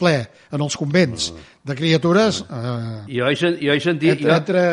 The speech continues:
Speaker 2: jo,
Speaker 1: entre
Speaker 2: jo,
Speaker 1: poc i massa.
Speaker 2: jo no ho he vist, jo no ho he vist i
Speaker 1: Sí, això
Speaker 2: però
Speaker 1: s'explicava de les Treses de Mataró.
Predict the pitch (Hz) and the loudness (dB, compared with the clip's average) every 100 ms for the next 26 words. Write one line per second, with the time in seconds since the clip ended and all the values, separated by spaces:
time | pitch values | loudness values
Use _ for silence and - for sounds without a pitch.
0 | 165 135 156 190 147 165 208 175 160 - | 0 0 0 2 4 4 4 2 2 -2
1 | 131 151 170 190 185 175 165 123 - 127 | -2 2 4 4 4 4 2 -2 -4 -4
2 | 147 151 147 139 156 165 - 143 139 131 | -2 0 0 0 -2 -4 -10 -8 -6 -4
3 | 123 117 110 - - 131 - 143 156 143 | -4 -6 -8 -10 -14 -8 0 2 2 4
4 | 165 180 175 160 180 175 175 170 165 156 | 6 8 6 6 6 6 6 2 0 0
5 | 143 110 | -2 -4